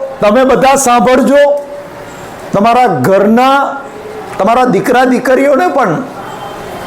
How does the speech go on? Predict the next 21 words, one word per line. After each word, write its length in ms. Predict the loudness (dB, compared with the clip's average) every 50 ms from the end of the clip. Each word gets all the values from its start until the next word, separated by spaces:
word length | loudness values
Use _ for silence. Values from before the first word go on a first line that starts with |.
| -8 -2 0
બધા 480 | 0 0 2 0 2 4 4 4 4
જ 100 | 4 2 2 0 0 -2 -4 -10 -14 -10 -4
કુટુંબના 460 | -4 -2 0 2 2 2 4 2 2
સભ્યોને 500 | 2 0 0 0 0 0 2 2 2 0
સંભળાવજો. 760 | 0 0 0 0 2 2 4 4 4 4 2 0 -2 -4 -6 -8 -10 -16 -16 -16 -16 -16 -16 -16 -16 -16 -14 -14 -14 -14 -14 -14 -14 -14 -14 -12 -12 -10 -10 -10 -10 -10 -10 -10 -12 -12 -14 -14 -14 -14 -14 -8 -4 -2
મિત્રો, 580 | -2 0 0 2 2 4 4 4 2 2 -2 -4 -8 -12 -14 -16 -18 -18 -16 -6
કવિઓની 520 | -2 0 2 2 4 4 4 4 2 2 0
કલમ 440 | 0 0 2 2 4 2 2 2 2
જ્યાં 400 | 2 2 2 0 -2 -4 -4 -2
ટૂંકી 320 | -2 -2 0 2 0 0
પડે, 340 | 2 0 0 0 0 -2 -4 -6 -8 -12 -14 -16 -16 -16 -16 -16 -16 -16 -16 -16 -16 -14 -14 -14 -14 -12 -12 -12 -12 -12 -12 -12 -12 -12 -12 -12 -6 -2
એવો 220 | 0 2 2 2
જે 180 | 2 2 0 -2 -2 -4 -6 -4
પ્રેમ 440 | -2 0 2 2 2 2 0 0
છે, 380 | -2 -2 0 0 0 0 0 -2 -4 -10 -14 -16 -16 -14 -14 -14 -14 -14 -14 -14 -14 -14 -14 -14 -14 -14 -14 -10 -4
એ 80 | -2 0
બાપ 560 | 0 0 0 2 2 2 2 0 0 -2 -2
અને 240 | 0 0 2 2 2
દીકરીનો 540 | 2 0 0 0 0 0 0 2 2 0 0
પ્રેમ 300 | 0 0 0 0 0 -2
છે. 280 | -4 -8 -12 -14 -14